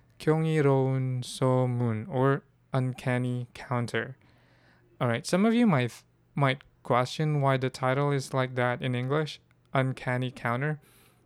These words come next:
because 경이로운, 경이롭다, it means uncanny, as I have discussed in our weekly vocab.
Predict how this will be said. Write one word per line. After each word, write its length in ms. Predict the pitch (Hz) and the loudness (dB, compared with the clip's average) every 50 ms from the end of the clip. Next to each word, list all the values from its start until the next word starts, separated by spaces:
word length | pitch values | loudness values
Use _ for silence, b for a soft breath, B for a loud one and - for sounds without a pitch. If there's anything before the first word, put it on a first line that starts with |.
| b b - | b b -2
because 460 | 139 135 135 143 135 127 120 - - _ _ _ - | -2 0 2 4 2 2 2 -2 -6 _ _ _ -2
경이로운, 1040 | - 160 165 180 185 185 175 156 151 143 139 131 135 135 135 131 135 135 139 143 143 _ _ _ _ _ _ _ _ _ _ _ - - | 0 2 2 4 4 4 4 6 6 6 4 4 2 0 0 -2 -2 -4 -6 -6 -8 _ _ _ _ _ _ _ _ _ _ _ -8 -2
경이롭다, 840 | - 139 147 151 147 139 123 - _ _ - - 117 113 117 127 - b b b b b b | 0 2 4 4 4 4 2 0 _ _ -4 -2 -2 -2 -2 -4 -8 b b b b b b
it 140 | - 139 123 | -2 -2 0
means 300 | 123 120 117 113 - - | 0 0 -2 -2 -4 -4
uncanny, 560 | - 139 123 120 - - 120 120 120 117 117 117 | -4 -2 -2 -2 -2 -2 0 0 0 -2 -4 -4
as 280 | 117 113 113 110 - | -2 -4 -4 -4 -4
I 140 | 135 127 117 | -2 -2 0
have 200 | 117 117 110 110 | 0 -2 -2 -2
discussed 560 | 120 113 - - - 117 110 113 - - - | -4 -4 -4 -4 -4 -2 -2 -2 -4 -6 -8
in 520 | 131 120 120 113 113 113 110 110 113 120 - | -6 -6 -4 -4 -6 -6 -8 -8 -8 -8 -4
our 160 | - 117 117 113 | -2 -2 -2 -2
weekly 420 | 113 117 - - - 135 123 117 | -4 -6 -10 -6 -4 -2 -2 0
vocab. 440 | 117 117 110 107 - 120 113 110 | 2 0 0 0 0 -2 -4 -4